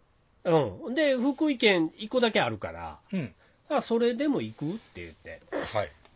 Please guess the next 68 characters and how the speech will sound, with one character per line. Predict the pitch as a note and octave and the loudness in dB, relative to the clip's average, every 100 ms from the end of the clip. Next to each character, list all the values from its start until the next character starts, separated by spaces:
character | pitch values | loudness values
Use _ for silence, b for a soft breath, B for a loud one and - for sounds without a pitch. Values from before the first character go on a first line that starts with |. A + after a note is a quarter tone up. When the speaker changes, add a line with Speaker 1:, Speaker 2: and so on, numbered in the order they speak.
| - _ _ _ - F3+ | -20 _ _ _ -6 -2
Speaker 2:
で、 | G3+ | 2
そ | C#4+ D#4+ | 4 4
ん | D4+ | 4
な | D#4+ | 4
に | D#4+ | 2
高 | D4+ C#4 D#4+ | 2 2 4
い | B3+ | 6
山 | D#3+ D#3 | 4 4
じ | A2+ | -2
ゃ | |
な | G#2 | -4
い | G2+ | -6
ん | |
で | F#2 | -6
す | |
よ。 | A2 | -4
二 | F3 | -4
千 | F#3+ B3+ | 2 2
メ | B3+ | 4
ー | C4+ | 0
タ | |
ー | - | 0
超 | D3 | 0
え | D#3 | 0
な | B2+ | 0
い | F#2+ | -6
山 | G2 F2+ | -10 -12
な | E2+ | -16
ん | E2 F2+ | -18 -2
で、 | C3+ | 0
Speaker 1:
あ、 | |
な | E3+ | 2
る | D#3 | 0
ほ | C3+ | -2
ど。 | A2+ G#2+ _ | -8 -12 _
Speaker 2:
ま | A3 | -8
あ、 | |
千 | - G#3+ G3+ G3 F#3 F3 D#3+ | -4 -4 -2 -4 -4 -2 -2
五 | D#3+ | -2
六 | D#3+ | -2
百 | D3+ C3+ A#2 G#2 G2 G2+ | -4 -4 -6 -6 -8 -4
で、 | F3+ G3+ F#2+ b b b b | 0 0 -4 b b b b
え | - E3 D#3 D3 C#3+ | -2 0 0 0 -2
ー、 | D3 | -2
ま | F3 | -2
あ | |
ま | F3 | -2
あ | |
そ | D3 C3+ | -4 -6
こ | A2+ | -8
そ | A2 | -10
こ、 | G#2 F2 - _ _ | -12 -14 -16 _ _
日 | C3+ | 0
本 | D#3+ D#3 | 2 2
百 | C#3 C#3+ C#3+ | 4 2 2
名 | C#3 C#3 | 0 0
山 | A#2 G#2 | -2 -6
や | F#2 | -8
し、 | - - E2 D#2+ - - | -12 -14 -14 -18 -20 -14
Speaker 1:
う | |
ん。 | |
う | A#2 | -12
ん。 | G2 D#2+ - | -12 -16 -12
Speaker 2:
い | A2+ | -6
い | A2 | -4
よ | G2 E2+ | -6 -8
っ | |
て | D#2 | -16